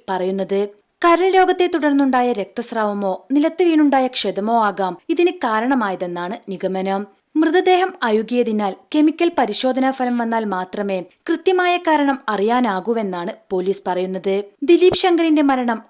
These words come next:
ആത്മഹത്യയല്ലെന്നാണ് പോലീസിന്റെ പ്രാഥമിക നിഗമനം. മുറിയിൽ നടത്തിയ പരിശോധനയിൽ ആത്മഹത്യയിലേക്ക് നയിക്കുന്ന തെളിവുകളൊന്നും ലഭിച്ചിട്ടില്ലെന്ന് പോലീസ് വ്യക്തമാക്കിയിരുന്നു.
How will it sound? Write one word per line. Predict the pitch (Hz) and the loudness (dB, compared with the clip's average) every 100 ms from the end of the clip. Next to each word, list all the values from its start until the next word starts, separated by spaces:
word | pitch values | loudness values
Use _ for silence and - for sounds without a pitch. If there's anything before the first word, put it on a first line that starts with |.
| 285 | 0
ആത്മഹത്യയല്ലെന്നാണ് | 294 302 320 320 330 233 202 233 233 214 190 - - | 0 0 0 0 0 0 0 0 0 -2 -4 -8 -4
പോലീസിന്റെ | 302 311 311 262 185 208 - - | 0 0 0 -4 -4 -4 -4 -8
പ്രാഥമിക | 180 180 185 180 190 | -6 -4 -6 -4 -6
നിഗമനം. | 185 185 190 202 214 - - - | -4 -4 -2 -4 -6 -12 -16 -4
മുറിയിൽ | 330 349 381 392 | 0 4 4 2
നടത്തിയ | 359 339 311 302 294 | 0 -2 -2 0 0
പരിശോധനയിൽ | 214 190 233 226 214 202 190 - - 294 | -2 -4 -4 -4 -4 -4 -6 -8 -4 -2
ആത്മഹത്യയിലേക്ക് | 294 311 320 330 320 311 294 | 0 0 0 0 -2 -2 -2
നയിക്കുന്ന | 277 262 262 247 247 | -2 -2 -2 -2 -2
തെളിവുകളൊന്നും | 196 185 220 220 202 190 175 294 | -2 -2 -2 -2 -4 -8 -8 -2
ലഭിച്ചിട്ടില്ലെന്ന് | 302 320 - 349 240 185 196 - - | -2 0 -4 -4 -4 -6 -8 -14 -6
പോലീസ് | 190 185 190 196 | -4 -4 -6 -8
വ്യക്തമാക്കിയിരുന്നു. | - 196 190 185 196 196 196 196 | -8 -8 -8 -6 -6 -4 -4 -6